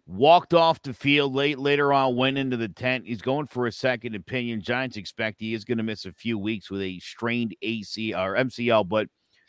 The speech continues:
no structural damage. So, uh, at least that's been averted for the time being, because I really do think a, a, a lot of the Giants' success, and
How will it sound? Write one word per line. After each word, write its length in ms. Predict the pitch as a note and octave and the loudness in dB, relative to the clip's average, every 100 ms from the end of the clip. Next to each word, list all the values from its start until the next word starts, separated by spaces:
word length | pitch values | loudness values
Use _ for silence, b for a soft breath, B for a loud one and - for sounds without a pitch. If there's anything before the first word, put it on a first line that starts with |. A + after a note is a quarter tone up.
| B B | B B
no 180 | A#2+ C#3+ | 4 4
structural 800 | - - D#3 D3+ - C#3 C3 A2+ | 2 -2 4 4 2 0 2 2
damage. 720 | E2+ B2+ B2+ A2 F#2+ F2+ - | 4 4 6 4 0 -4 -6
So, 540 | A2+ G#2+ G2+ G2 G2 - | 0 2 2 0 -4 -6
uh, 300 | G#2 G2+ G2+ - | -4 -2 -2 2
at 220 | C3+ B2+ | 2 2
least 340 | C3+ D#3+ C3+ A2 F#2+ | -2 -2 -2 -8 -6
that's 360 | A#2 C3+ - | 0 0 -2
been 200 | G2+ C3 | 2 2
averted 560 | A#2+ G2+ A2 A2 G#2+ F2+ - | 2 0 2 2 0 -4 -4
for 220 | A#2 G#2+ | -2 -2
the 120 | G2 | -4
time 440 | - A#2+ A2+ A2 G2 | -4 -2 0 -2 0
being, 480 | B2 A#2+ A2+ A2 | 2 2 0 -2
because 800 | F#2+ A#2 G2+ B2 A2+ A2 G2+ - _ _ _ _ _ _ - | -4 -6 -2 0 2 0 -2 -10 _ _ _ _ _ _ 2
I 80 | D#3 | 4
really 280 | E3+ F3+ E3+ | 8 10 10
do 160 | D#3 | 8
think 260 | C3 D3+ C#3+ | 6 4 4
a, 140 | C3+ A#2+ | 2 6
a, 220 | C3+ C3+ | 4 6
a 120 | C3+ C3 | 4 4
lot 320 | B2+ C3 C3 | 8 8 8
of 140 | A#2+ | 2
the 100 | A2 | -2
Giants' 520 | G2 A2+ B2 A#2 G#2+ | -2 0 0 -2 -8
success, 800 | - - F2+ - C3+ G2+ G2 - _ _ _ _ - | -8 -8 -8 -2 0 0 -6 -14 _ _ _ _ -4
and 320 | D3 D3 C#3 | -2 -2 -6